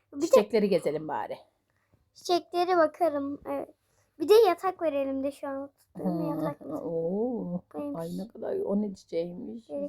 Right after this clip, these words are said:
Speaker 1: yok.
Speaker 2: Zambak değil.
Speaker 1: Tekrar koyarız. Gül çalı-,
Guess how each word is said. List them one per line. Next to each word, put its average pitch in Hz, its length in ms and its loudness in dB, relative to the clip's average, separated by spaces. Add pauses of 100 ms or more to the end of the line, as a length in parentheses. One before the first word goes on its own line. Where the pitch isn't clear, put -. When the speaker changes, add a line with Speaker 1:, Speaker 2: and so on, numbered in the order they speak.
Speaker 1:
yok. - 80 -20
Speaker 2:
Zambak 180 600 -4
değil. 185 420 -10
Speaker 1:
Tekrar 294 400 -10
koyarız. 285 320 -16 (580)
Gül 392 400 6 (120)
çalı-, 320 880 0